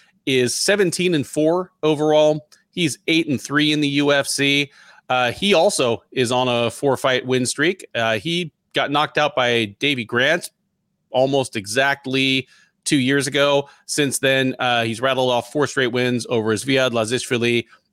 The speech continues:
Alejandro Perez, Vince Morales, and Cub Swanson. The most recent of those, the Swanson fight, was at U F C Fight Night, Grasso versus Araujo last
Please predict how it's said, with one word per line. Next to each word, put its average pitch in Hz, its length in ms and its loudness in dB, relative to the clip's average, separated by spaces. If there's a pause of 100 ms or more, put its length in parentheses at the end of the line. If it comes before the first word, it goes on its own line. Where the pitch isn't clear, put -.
(100)
Alejandro 123 440 0
Perez, 117 540 0
Vince 123 360 -4
Morales, 110 640 0
and 104 240 -6
Cub 139 260 -2
Swanson. 117 720 -2 (320)
The 120 80 -2
most 120 260 0
recent 147 280 0
of 104 100 -2
those, 156 300 2
the 113 100 -4
Swanson 147 420 -2
fight, 151 320 0
was 107 440 0
at 107 180 -2
U 127 180 0
F 127 120 0
C 120 160 -4
Fight 120 280 -2
Night, 120 340 -2
Grasso 117 360 0
versus 104 380 -2
Araujo 117 640 0 (300)
last 110 320 -2